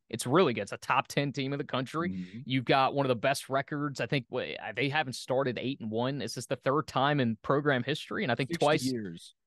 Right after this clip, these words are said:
Speaker 1: Yeah.
Speaker 2: The third
Speaker 1: So
Speaker 2: time in the last sixty years. Yeah.
Speaker 1: That's insane. And twice under Kiffin. I mean, you, you got a great quarterback. You've got a great running back. It's a really exciting team.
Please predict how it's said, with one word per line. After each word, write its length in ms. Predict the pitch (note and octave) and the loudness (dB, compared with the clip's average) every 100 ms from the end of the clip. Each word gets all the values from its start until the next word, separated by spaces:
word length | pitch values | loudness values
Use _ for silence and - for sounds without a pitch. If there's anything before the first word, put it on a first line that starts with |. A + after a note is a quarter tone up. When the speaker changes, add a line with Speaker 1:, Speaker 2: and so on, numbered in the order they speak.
| _ _ - | _ _ 2
Speaker 1:
Yeah. 120 | D#3 | 2
Speaker 2:
The 60 | |
third 240 | - C#3+ D#3 | 2 2 6
Speaker 1:
So 100 | F#3+ | 4
Speaker 2:
time 160 | C3 | 4
in 60 | B2+ | 0
the 60 | A#2 | -2
last 240 | A2+ A2 | -2 -4
sixty 280 | A2 - G2+ | -8 -8 -6
years. 420 | F#2 E2 D#2 - _ - | -6 -6 -12 -20 _ -2
Yeah. 60 | |
Speaker 1:
That's 200 | E3 - - | 0 0 0
insane. 580 | F#3+ E3 - E3 D3 G2+ | 0 0 0 0 0 0
And 60 | G#2 | 0
twice 320 | D#3 D#3 - | 4 4 4
under 200 | D3 C3 | 0 -2
Kiffin. 340 | - A#2+ D#3+ C#3 | -2 -4 -2 2
I 20 | |
mean, 120 | C3+ | 2
you, 100 | C#3+ - - _ _ _ - | 2 -4 -12 _ _ _ -2
you 120 | B2+ | 4
got 160 | B2 G2 | 4 4
a 40 | |
great 200 | G#2 F#2+ | 0 -2
quarterback. 560 | - F3 F3 E3 D#3 - _ _ | 4 6 6 2 0 -6 _ _
You've 80 | - | -8
got 140 | G2 | -6
a 40 | G2+ | -6
great 180 | F#2 E2+ | -10 -2
running 220 | E3 D#3+ | 0 2
back. 120 | C#3 - | 0 0
It's 160 | - - | 0 4
a 40 | |
really 240 | C#3 D#3+ C#3 | 6 8 6
exciting 420 | - - F#2+ E2+ | 4 0 0 -4
team. 200 | - F2+ | -12 -16